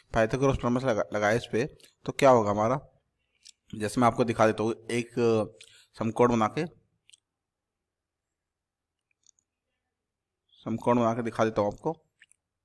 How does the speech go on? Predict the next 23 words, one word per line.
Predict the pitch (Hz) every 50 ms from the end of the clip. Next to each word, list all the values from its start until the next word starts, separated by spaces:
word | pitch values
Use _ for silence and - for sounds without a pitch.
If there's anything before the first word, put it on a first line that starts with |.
| _ _ _ _ _ _ _ _ _ _ _ _ -
देखिए | 113 107 - - 101 90 - _ _ _ _ _ _ _ -
ये | 127 135 147 151
हमारा | 143 143 135 127 135 151 165 - - - -
नब्बे | 120 117 120 127 131
डिग्री, | 143 147 151 151 147 - - _ _ _ _ _ _ _ _ _ _ _ _ _ - - _ _ _ _ _ _ _ _ -
नब्बे | 120 120 123 135 131
डिग्री | 135 135 131 139 135
के | 135 135
सामने | 127 135 127 139 135
क्या | - 139 127
होगा | 127 131 143 139
आपका | - - - 185 185 - _ _ _ _ -
कर्ण, | 123 123 131 151 165 - - _ _ _ _ _ - - _ _ _ -
ये | 135 131
हो | 131 123
जाएगा | 120 120 120 120 117
लंब | 110 123 143 175 - - - - - _ _ - _ _ _ _ - - _ _ _ -
और | 127 117
ये | 113 113
हो | 117 113
जाएगा | 107 104 107 113 120
आपका | 120 120 - - 165 - -
आधार। | 104 104 101 107 101 98 98